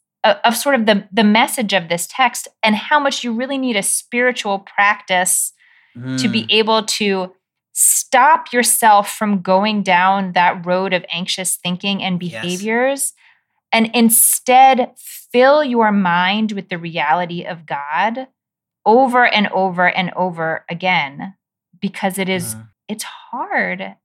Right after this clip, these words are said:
Speaker 1: And <laughs> it's hard in ancient times and in modern times and in all kinds of religious traditions.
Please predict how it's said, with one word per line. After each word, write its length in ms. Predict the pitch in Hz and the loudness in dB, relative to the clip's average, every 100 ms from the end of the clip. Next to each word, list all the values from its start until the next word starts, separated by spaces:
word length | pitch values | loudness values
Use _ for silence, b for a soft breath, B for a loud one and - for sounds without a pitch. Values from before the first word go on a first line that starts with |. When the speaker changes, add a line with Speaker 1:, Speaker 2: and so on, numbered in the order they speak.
| - | -2
Speaker 1:
And 120 | 240 | 0
<laughs> 80 | 247 | 2
it's 500 | 339 330 - - - | 2 2 2 0 0
hard 260 | - 294 320 | 4 4 4
in 140 | 302 | 2
ancient 380 | 269 302 349 262 | 0 0 -2 0
times 360 | 262 269 277 | 2 2 2
and 120 | 254 240 | 2 2
in 120 | 220 | 2
modern 340 | 196 214 240 | 2 2 0
times 540 | 277 233 240 254 247 233 | 2 2 2 2 0 -2
and 120 | 202 | 0
in 120 | 202 | 0
all 240 | - 196 226 | 4 4 2
kinds 300 | 226 226 220 | 2 0 0
of 140 | 208 | -4
religious 360 | 196 190 190 196 | -6 -10 -12 -12
traditions. 840 | - 190 185 208 220 233 240 | -10 -8 -8 -8 -4 -4 -6